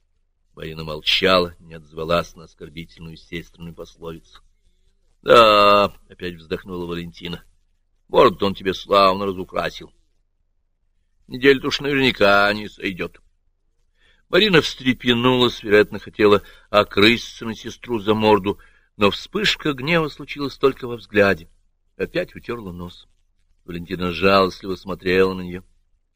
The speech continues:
Под обоими глазами у Марины фиолетово сине,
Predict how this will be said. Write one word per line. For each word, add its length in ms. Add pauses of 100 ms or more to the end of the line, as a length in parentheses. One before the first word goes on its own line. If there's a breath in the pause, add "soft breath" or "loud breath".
(240)
Под 160
обоими 500
глазами 520
у 80
Марины 360
фиолетово 540
сине, 720